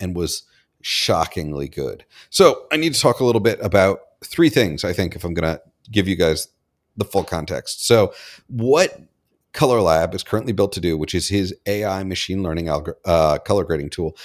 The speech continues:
is it's not designed for something where you put your movie in and you hit one button and it comes back and it looks like a Brother, Where Art Thou or something. It doesn't do that. What it does, sepia toned, uh,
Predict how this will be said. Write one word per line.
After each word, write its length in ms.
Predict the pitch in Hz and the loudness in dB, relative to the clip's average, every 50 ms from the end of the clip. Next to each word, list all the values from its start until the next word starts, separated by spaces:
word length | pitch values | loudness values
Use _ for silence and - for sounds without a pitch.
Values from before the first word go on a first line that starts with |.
| - - _ | -20 -16 _
is 160 | - 98 95 | -4 -2 -2
it's 140 | 104 - - | -2 -2 0
not 260 | 127 143 156 156 - | 2 2 2 2 2
designed 400 | 131 120 110 127 113 107 104 98 | -2 -2 0 2 2 0 0 -2
for 100 | - - | -6 -6
something 300 | - - 101 95 107 98 | -6 -4 -4 -2 -2 -2
where 80 | 95 87 | -2 -2
you 100 | 82 82 | -4 -2
put 160 | - 165 151 | -4 -4 -2
your 80 | - 123 | 0 -2
movie 320 | 120 117 113 98 110 104 | 0 0 0 0 -2 -2
in 100 | 101 98 | -2 -4
and 120 | 95 85 85 | -4 -4 0
you 60 | 82 | 0
hit 140 | 143 127 123 | 0 2 2
one 200 | 104 101 98 92 | 0 0 2 2
button 240 | 101 98 - - | 0 0 0 -2
and 100 | 87 82 | -6 -6
it 80 | 85 - | -6 -10
comes 260 | - - 117 117 107 | -6 -4 -2 -2 -2
back 320 | - - 82 80 90 - - | -2 -2 -2 -2 -2 -2 -4
and 80 | 98 | -8
it 60 | - | -8
looks 180 | - 95 - - | -8 -10 -4 -2
like 140 | 98 85 - | -4 -2 -2
a 80 | 98 | -4
Brother, 300 | 82 80 85 82 82 82 | -2 -2 -2 0 0 0
Where 140 | 82 82 80 | 0 0 0
Art 180 | 80 78 73 - | 0 0 -2 -4
Thou 180 | 73 65 62 | -6 -8 -8
or 80 | 62 57 | -10 -10
something. 380 | - - - - - - - _ _ _ _ _ _ - | -12 -14 -16 -18 -20 -20 -20 _ _ _ _ _ _ -10
It 80 | 90 87 | 0 2
doesn't 260 | 120 107 95 95 - | 2 2 2 0 -4
do 120 | 90 82 | -4 -4
that. 280 | 76 71 62 - - _ _ _ _ _ _ _ _ _ _ 101 117 - _ _ _ _ _ _ _ | -4 -4 -6 -6 -10 _ _ _ _ _ _ _ _ _ _ -20 -20 -20 _ _ _ _ _ _ _
What 160 | - 113 117 | 4 4 4
it 180 | 110 - - - | 4 2 0 4
does, 440 | - 233 247 185 101 90 87 - - _ _ _ _ _ _ _ _ _ _ _ _ _ _ _ _ _ _ _ _ _ _ _ _ | 4 6 6 4 2 -2 -6 -8 -10 _ _ _ _ _ _ _ _ _ _ _ _ _ _ _ _ _ _ _ _ _ _ _ _
sepia 320 | - - 139 120 - 127 117 | 0 2 2 4 4 2 2
toned, 640 | 101 - 113 104 98 98 98 98 98 95 92 - - - _ | 2 2 0 2 2 2 2 0 0 -2 -4 -6 -10 -12 _
uh, 320 | - 101 90 87 85 82 | -2 2 4 4 6 4